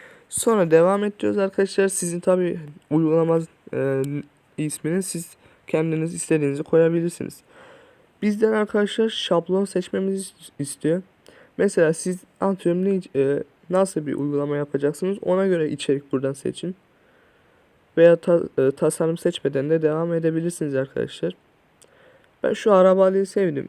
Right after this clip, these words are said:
Ben öylesine z-, e, örnek olarak yapacağım zaten bu uygulamayı. Sizlerin örnek amacıyla ben arabalıyı seçeceğim.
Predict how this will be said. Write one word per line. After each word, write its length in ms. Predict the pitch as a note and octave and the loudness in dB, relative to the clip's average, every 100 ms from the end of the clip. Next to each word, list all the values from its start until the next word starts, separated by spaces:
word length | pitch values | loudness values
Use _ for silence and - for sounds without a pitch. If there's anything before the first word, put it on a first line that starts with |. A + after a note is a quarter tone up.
| - | -12
Ben 220 | C4+ - | -10 -2
öylesine 460 | G3+ F#3+ E3 - D#3 | 2 2 0 -2 -2
z-, 140 | D#3 - - - | -2 -8 -12 -4
e, 140 | C3+ - | -4 4
örnek 380 | E3+ F#3 G3 F#3+ | 4 6 2 2
olarak 300 | F3+ F#3 F#3 | 4 4 2
yapacağım 420 | D#3+ C#3 C3+ C#3 | 0 0 -2 -2
zaten 340 | C3+ C3+ C#3 | -4 -4 -4
bu 40 | C3+ | -2
uygulamayı. 480 | C3+ C#3 C#3+ E3+ G3 - - _ | -2 -2 -4 -4 -8 -16 -20 _
Sizlerin 420 | - D#3 D3+ C#3 | -8 2 2 2
örnek 300 | C#3+ C#3+ C#3+ | 0 0 -2
amacıyla 460 | C#3 C#3 D3 E3+ | -2 -2 -4 -2
ben 100 | - | -2
arabalıyı 540 | - G3+ G3+ F3+ F3 E3+ | 0 2 2 2 0 -2
seçeceğim. 460 | C#3 C3+ C3 E3 | -4 -6 -4 -4